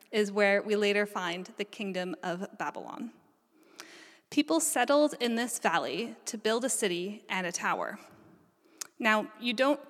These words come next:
typically find stones for building in a river valley, so they used what, the available clay that they had to make bricks. The normal process for making bricks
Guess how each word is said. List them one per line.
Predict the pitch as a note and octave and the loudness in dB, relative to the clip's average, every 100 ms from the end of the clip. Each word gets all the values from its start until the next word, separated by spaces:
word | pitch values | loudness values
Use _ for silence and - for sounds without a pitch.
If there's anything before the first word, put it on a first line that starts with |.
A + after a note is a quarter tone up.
| - | -6
typically | - D#4 D4+ D4+ D4 | 0 0 0 -2 -2
find | B3+ B3 A3 A3+ A3+ | -4 -2 0 0 0
stones | - - A#3 F#3 - G#3+ C4 - | -2 0 0 0 -2 -4 -4 -2
for | G3+ | -2
building | F#3 A3+ G3+ D#3+ - G3+ | 2 2 2 -2 -6 -8
in | - G3+ | -6 -2
a | |
river | F#3+ G3 F#3 | 0 0 0
valley, | - - - B3 - - - - - | -4 -6 -8 -12 -16 -20 -20 -20 -8
so | - A3 - C4 - - | 0 0 0 -4 -10 -8
they | A#3 A#3 | -2 0
used | A#3 B3 B3 - | 0 -2 -4 -4
what, | A#3 - - | -4 -4 -6
the | A3 | -2
available | G#3+ A3 A3+ A#3+ A#3+ | 0 2 2 0 -4
clay | A#3 - D4+ F#3+ | -4 0 2 0
that | - | -2
they | G#3+ | -4
had | G3 F#3 E3 A2+ A3+ - - | 0 2 2 2 -4 -12 -10
to | - | -4
make | F3 - - | -4 -4 -2
bricks. | G#3+ - - - - _ _ _ _ _ _ _ _ - - | -2 -4 -8 -8 -8 _ _ _ _ _ _ _ _ -14 -8
The | B3 | -2
normal | C4 C#4 D4 | 2 6 6
process | D4+ C#4 A#3+ - A3 | 4 2 0 -2 -4
for | - G#3+ | -4 -6
making | G#3+ A3 A3 | -4 -4 -6
bricks | G#3+ G#3+ - - | -2 -2 -4 -14